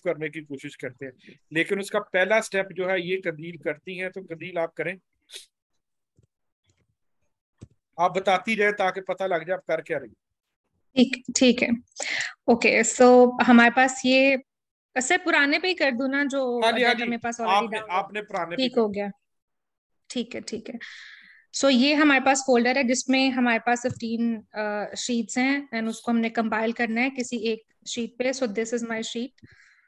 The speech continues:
Speaker 2: Actually, no, this is not, yeah, this is। अच्छा जी, यहाँ पर एक option है data and obviously, अ, it's get data।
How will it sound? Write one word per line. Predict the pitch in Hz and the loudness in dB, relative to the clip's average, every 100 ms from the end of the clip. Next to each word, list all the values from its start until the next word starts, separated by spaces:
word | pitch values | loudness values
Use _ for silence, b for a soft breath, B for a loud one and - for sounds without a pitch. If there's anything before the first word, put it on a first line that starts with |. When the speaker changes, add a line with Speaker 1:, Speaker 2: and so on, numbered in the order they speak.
| b _ _ 269 220 | b _ _ -18 -18
Speaker 2:
Actually, | 208 - 208 | -16 -14 -12
no, | 196 | -12
this | 190 202 | -12 -14
is | 196 | -14
not, | 190 - 196 | -16 -16 -16
yeah, | 180 | -14
this | 196 202 | -14 -16
is। | - - - _ b b b b b b b b b _ _ - _ - B B B 247 | -16 -18 -20 _ b b b b b b b b b _ _ -20 _ -20 B B B -10
अच्छा | 247 262 | -4 -4
जी, | 220 233 - | -2 -4 -4
यहाँ | 247 247 262 277 | -2 0 0 0
पर | 294 | 2
एक | 285 | 2
option | 254 247 277 269 | 0 0 -2 -2
है | 262 262 | -2 -4
data | 226 208 226 311 _ _ _ _ _ _ _ _ _ - | -6 -6 -8 -10 _ _ _ _ _ _ _ _ _ -4
and | 233 226 208 - _ 220 | -2 -2 -4 -12 _ -8
obviously, | 214 220 233 233 226 214 - _ | -4 -2 -4 -4 -6 -8 -14 _
अ, | 208 202 196 196 - _ - | -4 -2 -2 -6 -14 _ -6
it's | 214 208 - _ 220 226 | -6 -6 -16 _ -4 -2
get | 220 208 | -2 -2
data। | 202 190 208 | -2 -2 -2